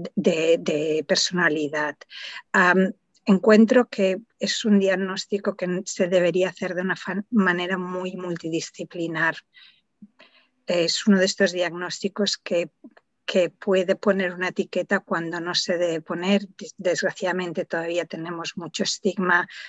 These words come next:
asignado a ciertos diagnósticos, a la salud mental. Am, a nivel de servicios es, es, es de,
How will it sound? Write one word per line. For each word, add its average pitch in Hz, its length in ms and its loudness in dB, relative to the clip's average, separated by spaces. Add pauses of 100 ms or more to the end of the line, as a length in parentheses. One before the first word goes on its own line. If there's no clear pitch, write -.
(140)
asignado 180 640 0
a 156 60 -4
ciertos 170 720 -6
diagnósticos, 170 880 2
a 180 40 0
la 160 120 -4
salud 175 340 0
mental. 180 680 4 (600)
Am, 185 720 2 (800)
a 214 120 8
nivel 226 380 8
de 226 60 0
servicios 202 960 -2 (260)
es, - 380 -6 (160)
es, - 280 -4
es 185 260 2
de, 175 200 2